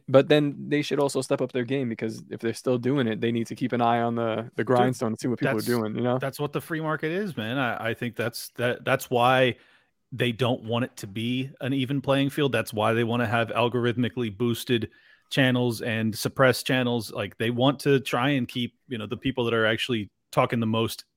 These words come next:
Speaker 2: cutting edge shit as far away from going viral as possible. And I, I think that, I mean, this is a very small example, but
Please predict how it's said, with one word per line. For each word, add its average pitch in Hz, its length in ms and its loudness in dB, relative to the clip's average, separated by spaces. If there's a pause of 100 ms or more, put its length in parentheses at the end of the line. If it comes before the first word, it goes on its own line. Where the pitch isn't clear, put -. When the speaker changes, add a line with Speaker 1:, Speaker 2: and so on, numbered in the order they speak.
Speaker 2:
cutting 120 280 0
edge 110 180 -2
shit 127 300 0 (480)
as 120 160 -2
far 135 260 8
away 127 300 6
from 113 440 -2 (200)
going 120 260 2
viral 117 340 6
as 95 120 -4
possible. 123 500 -2 (300)
And 127 120 2
I, 127 200 4
I 120 80 4
think 147 240 2
that, 117 180 4 (240)
I 113 60 -6
mean, 107 260 -4 (160)
this 123 160 -6
is 110 80 -6
a 110 60 -4
very 107 260 0
small 120 460 2
example, 101 460 -6
but 104 200 -4